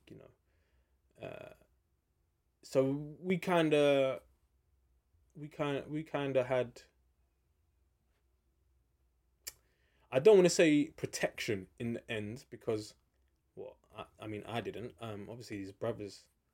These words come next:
you know. Uh, but it was a name you could, it was a name you could pull out of a hat in a sticky situation and say, "By the way,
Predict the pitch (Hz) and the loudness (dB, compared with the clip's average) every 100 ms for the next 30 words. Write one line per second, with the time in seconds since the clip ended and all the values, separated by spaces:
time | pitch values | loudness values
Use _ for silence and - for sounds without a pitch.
0 | _ _ 107 95 85 _ _ _ _ _ | _ _ -20 -20 -20 _ _ _ _ _
1 | _ _ _ _ _ _ _ _ _ 120 | _ _ _ _ _ _ _ _ _ -6
2 | 117 110 110 110 110 107 110 - _ _ | -4 -2 -2 -2 -4 -6 -8 -12 _ _
3 | _ - 131 - 143 139 135 143 156 147 | _ 4 4 4 2 4 6 6 4 4
4 | 147 147 - 123 - _ 147 143 135 139 | 2 0 -2 -2 -6 _ -4 -2 0 2
5 | 175 208 208 196 165 - 180 156 135 131 | 4 4 2 -2 -4 2 6 6 6 2
6 | 127 - 123 113 - - 117 - - 151 | 0 0 0 0 -6 -14 -12 -8 -4 -2
7 | 151 - 135 135 123 120 117 107 104 - | 0 -2 -2 0 2 2 -2 -8 -10 -16
8 | _ _ _ - 113 107 117 107 98 95 | _ _ _ -12 -10 -6 -4 -2 -4 -12
9 | _ _ _ _ _ _ _ _ - 127 | _ _ _ _ _ _ _ _ 6 8
10 | 127 117 107 98 | 8 6 2 -2